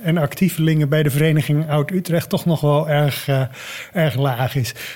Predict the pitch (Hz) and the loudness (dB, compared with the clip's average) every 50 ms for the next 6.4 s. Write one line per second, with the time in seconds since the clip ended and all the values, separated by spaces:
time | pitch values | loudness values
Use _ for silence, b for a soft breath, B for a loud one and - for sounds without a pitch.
0 | B B 165 160 165 - 180 196 208 196 190 - 202 190 175 185 185 180 170 - | B B 0 0 0 0 0 0 0 0 0 0 0 2 2 4 2 2 2 2
1 | - 190 190 185 180 170 180 170 - - 175 156 - 165 160 143 - 165 156 156 | 2 2 4 2 2 2 0 -2 0 2 0 0 2 0 0 0 2 2 2 4
2 | 151 151 - - - 160 170 170 160 143 147 139 120 151 143 139 131 - - - | 2 2 0 0 0 2 2 4 4 2 2 2 2 2 0 0 -2 -6 -12 -16
3 | _ - - 131 123 120 117 110 95 127 185 156 113 - - - 135 120 - - | _ -12 -6 -4 -2 -2 -2 -4 -6 -6 -8 -8 -8 -8 -8 -6 -6 -4 -4 -2
4 | - 151 143 147 156 156 139 131 139 139 - 131 131 - - - 139 131 120 131 | -2 0 2 2 2 0 0 0 0 0 0 -2 -4 -4 -4 -4 -2 0 0 0
5 | 117 - - 160 151 143 135 - - 147 - 151 143 139 156 165 156 - 190 190 | -2 -2 -2 0 0 0 0 -2 -4 -6 -4 -2 -2 0 0 0 0 0 0 0
6 | 196 175 156 156 151 151 143 | 2 2 2 2 2 0 0